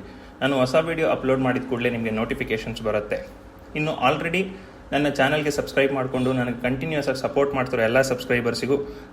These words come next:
thank you ಅಂತ ಹೇಳಕ್ ಇಷ್ಟಪಡ್ತೀನಿ. ಇವತ್ತು ಅಕ್ಟೋಬರ್ ಹದಿನೆಂಟು, ಎರಡ್ ಸಾವಿರದ ಇಪ್ಪತ್ತೈದರಿಂದ ಡಿಸೆಂಬರ್ ಐದನೇ ತಾರೀಕು ಎರಡ್ ಸಾವಿರದ ಇಪ್ಪತ್ತೈದರವರೆಗೂ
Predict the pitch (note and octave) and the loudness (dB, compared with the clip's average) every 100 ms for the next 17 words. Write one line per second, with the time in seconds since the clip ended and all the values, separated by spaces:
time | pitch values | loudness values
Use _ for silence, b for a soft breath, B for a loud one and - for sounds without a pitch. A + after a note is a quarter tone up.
0 | - A#2+ B2+ C3+ C3 A#2+ A2 G#2+ - A#2 | 0 2 2 0 2 2 0 -2 -4 -2
1 | A2+ - A#2 F#3+ - - - - - D#3 | 0 0 0 -2 -6 -14 -18 -12 -4 2
2 | F#3 - F#3 B2 C#3+ - - - C#3+ - | 2 6 6 6 2 -2 -12 -4 -4 4
3 | G3+ G#3 G#3 D#3 D3 F3 F3+ F#3 E3 C#3 | 6 8 6 4 0 -2 -2 2 2 2
4 | - D#3+ D3+ B2+ C#3 C#3+ B2+ B2+ B2+ B2 | 0 0 0 -2 -2 0 0 2 0 0
5 | C3 A#2+ A2 A#2+ C3+ F#3 F#3+ F#3 - C#3+ | 2 4 4 0 0 0 2 2 2 2
6 | D3+ D#3+ D#3 C#3 C3+ C3+ C#3 A2+ A#2+ D3+ | 2 -2 0 2 2 -2 -2 -2 -2 0
7 | C#3+ C3 A2+ - C#3+ - B2 B2+ B2+ G#2+ | 0 0 -4 -2 -2 0 0 4 4 4
8 | G#2+ G#2+ D#3 G#2+ - | 0 0 0 0 -6